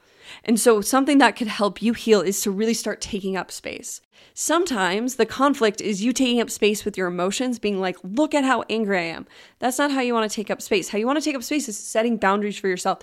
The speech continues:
is really connecting back to yourself and seeing what you need to move forward. What do you need to say?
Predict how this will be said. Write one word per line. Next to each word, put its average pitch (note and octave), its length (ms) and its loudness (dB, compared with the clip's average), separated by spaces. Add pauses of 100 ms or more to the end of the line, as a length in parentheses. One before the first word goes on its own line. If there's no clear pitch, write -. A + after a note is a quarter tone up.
(400)
is G#3+ 180 -2
really A#3+ 220 -2
connecting G#3+ 480 -2
back F#3 400 2
to - 100 -6
yourself B3+ 400 2
and A3+ 100 -2
seeing A#3 360 0
what G3+ 180 0
you B3 280 2
need G3 320 -2
to - 120 -12
move - 180 -10
forward. - 460 -14 (420)
What B3 220 2
do A#3 140 -2
you B3 200 -2
need A#3+ 280 0
to G#3+ 80 -2
say? G3+ 560 0